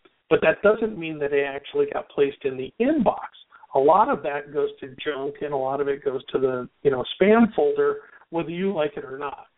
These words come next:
And that's built off of a company's reputation. And the reputation is determined by the server that they're sending it from. So you can imagine if you're just sending email from, uh,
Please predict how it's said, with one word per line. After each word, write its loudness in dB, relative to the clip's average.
And -6
that's 0
built -2
off 2
of -2
a -8
company's -6
reputation. 0
And 2
the 6
reputation 0
is -12
determined -10
by -2
the -4
server 2
that 0
they're -2
sending -2
it -10
from. -8
So 4
you 6
can 0
imagine 2
if -8
you're 2
just -4
sending -6
email -2
from, 2
uh, -4